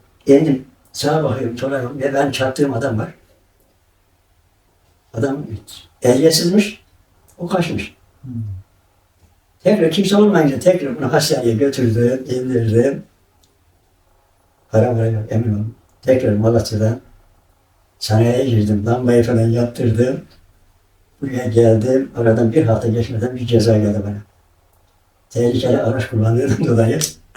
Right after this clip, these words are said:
Speaker 1: Ben iyilik yaptım.
Speaker 2: Evet. Peki
Speaker 1: Ama
Speaker 2: o sizi götüren hanımefendi de demedi mi ki, "Ya ben böyle bir ücretsiz olmaz bunu sonradan" falan hiç dönüş yapmadı mı?
Speaker 1: Yabancı,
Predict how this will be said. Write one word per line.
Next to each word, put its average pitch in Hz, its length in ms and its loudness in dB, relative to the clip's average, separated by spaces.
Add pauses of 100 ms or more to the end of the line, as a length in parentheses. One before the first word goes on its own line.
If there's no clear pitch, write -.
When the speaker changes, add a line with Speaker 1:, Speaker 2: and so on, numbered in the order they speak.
(1700)
Speaker 1:
Ben 139 140 6
iyilik 175 340 4
yaptım. 208 460 4 (100)
Speaker 2:
Evet. 104 160 4 (920)
Peki 143 220 4
Speaker 1:
Ama 196 100 4
Speaker 2:
o 185 80 -2 (180)
sizi 165 380 4
götüren 170 420 4
hanımefendi 160 560 4
de 131 180 6
demedi 185 320 6
mi 175 100 8
ki, 135 120 -4
"Ya 143 180 2
ben 147 160 6
böyle 156 220 6
bir 151 80 4
ücretsiz 143 720 4
olmaz 143 500 4
bunu 139 200 4 (200)
sonradan" 139 600 6
falan 139 280 0
hiç 175 160 4
dönüş 160 240 6
yapmadı 170 300 2
mı? 101 80 0 (160)
Speaker 1:
Yabancı, 151 540 2